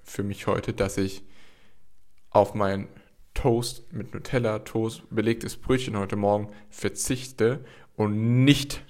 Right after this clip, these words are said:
zum Bäcker fahre, wie ich sonst normalerweise tue. Punkt. So, das kann schon gesunde Ernährung der erste Schritt sein für dich, dass du da erstmal was anfängst, weil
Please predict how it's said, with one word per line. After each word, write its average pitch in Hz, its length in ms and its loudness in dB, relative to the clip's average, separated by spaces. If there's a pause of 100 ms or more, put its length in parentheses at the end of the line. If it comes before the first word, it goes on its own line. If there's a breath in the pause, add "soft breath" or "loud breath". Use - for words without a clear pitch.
zum - 240 -2
Bäcker 110 240 6
fahre, 92 340 2
wie 98 140 2
ich 95 120 -4
sonst 110 300 0
normalerweise 85 720 2
tue. - 240 -6 (640 soft breath)
Punkt. - 320 12 (880 soft breath)
So, 123 360 6 (180 loud breath)
das 117 320 10
kann 135 200 4
schon 120 280 -2
gesunde 123 380 0
Ernährung 120 520 4 (380 loud breath)
der 92 100 8
erste 120 380 6
Schritt 113 400 4
sein 110 320 2
für - 260 0
dich, 127 220 0
dass 113 200 0
du 123 80 2
da 92 60 2
erstmal 110 380 2
was 104 200 -2
anfängst, 127 440 0
weil 104 200 2